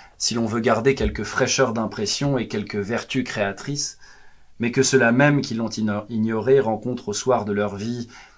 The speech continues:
dans la nef de la vieille église provinciale, à l'heure où tout à coup ils se sentent moins sensibles à la beauté éternelle exprimée par les sculptures de l'autel qu'à la conception des fortunes diverses qu'elles subirent,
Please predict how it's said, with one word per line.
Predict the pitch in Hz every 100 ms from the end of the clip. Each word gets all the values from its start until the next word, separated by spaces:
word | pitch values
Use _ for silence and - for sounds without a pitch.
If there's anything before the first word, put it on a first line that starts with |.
| _ _ _ -
dans | 110
la | 104
nef | 107 127 127 -
de |
la | 101 101
vieille | 107 110 107
église | 107 113 107
provinciale, | - 107 104 101 - 117 123 110 - - - _ _ -
à | 107
l'heure | 117 110
où | 110
tout | 107
à | 110
coup | 104 127
ils | 120
se | 104 107
sentent | - 120 113 104 95 101
moins | 110 110
sensibles | - 113 - - 127 98
à |
la | 98
beauté | 95 107 110 110
éternelle | 107 117 107 107 113 113 107 - - - -
exprimée | 104 - - 104 110
par | 110 104
les | 104
sculptures | - 110 98 113 104
de | 98
l'autel | 98 110 123 123 107 - - - - _ -
qu'à | 113
la | 113
conception | 120 117 107 - 120
des | 110
fortunes | 104 113 - 113 101
diverses | 117 110 117 113 -
qu'elles | 101
subirent, | 95 - 101 104 113 101